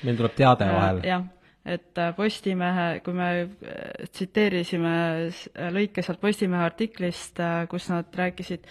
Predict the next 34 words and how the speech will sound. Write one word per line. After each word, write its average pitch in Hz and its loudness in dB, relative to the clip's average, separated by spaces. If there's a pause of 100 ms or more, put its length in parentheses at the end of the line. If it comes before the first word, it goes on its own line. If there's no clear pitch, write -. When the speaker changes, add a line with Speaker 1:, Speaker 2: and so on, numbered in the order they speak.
(460)
Speaker 2:
plaanist, 196 0
äh, 180 2
reserviste 185 -2 (180)
saata 175 -4 (400)
rindele. 220 2 (800)
Speaker 1:
Oota, 127 -2
ütle 135 4
uuesti 117 4
see 104 -2
sõna. 101 2 (240)
Mi-, 147 0 (160)
tähendab, 120 0 (1400)
lähme 165 4
siis 107 0
nagu 104 2 (220)
asja 104 0
juurde. 92 -4 (240)
Speaker 2:
Jah. 196 -2 (800)
Speaker 1:
Paar 165 10
päeva 120 8
tagasi 147 4 (160)
või 117 -2
see 113 -2
eelmine 110 -2
nädal? 95 -4 (320)
Speaker 2:
Eelmine 202 -4
reede. 185 -2 (180)
Speaker 1:
Eelmine 143 6
reede 127 8
tegi, 107 6 (280)
kes 131 -4
tegi 101 -2
artikli? 104 -6
Speaker 2:
Mina. 208 -2